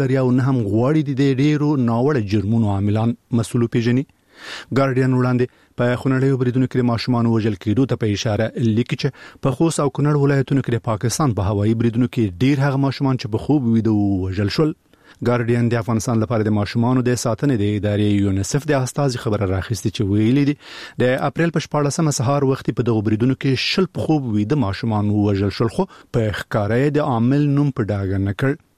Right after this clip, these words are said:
د ورځپاڼې په لیکنه، دا هغه پیښه وه چې دې سازمان کولی شوی عامل یې وغندي.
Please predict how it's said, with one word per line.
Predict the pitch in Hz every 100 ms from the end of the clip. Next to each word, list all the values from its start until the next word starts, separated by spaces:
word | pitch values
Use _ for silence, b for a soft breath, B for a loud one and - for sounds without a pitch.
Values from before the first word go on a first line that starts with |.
| _ -
د | 107
ورځپاڼې | 110 - 120 123 139
په |
لیکنه، | 127 123 131 127 B B 113
دا | 123
هغه | 135 131 -
پیښه | 139 147
وه | 135
چې | - 107
دې | 135
سازمان | - 139 123 131 123
کولی | 123 120 156 151
شوی | 156 147
عامل | 110 113 120 117
یې | 127 139 104 104
وغندي. | 107 92 101 98 92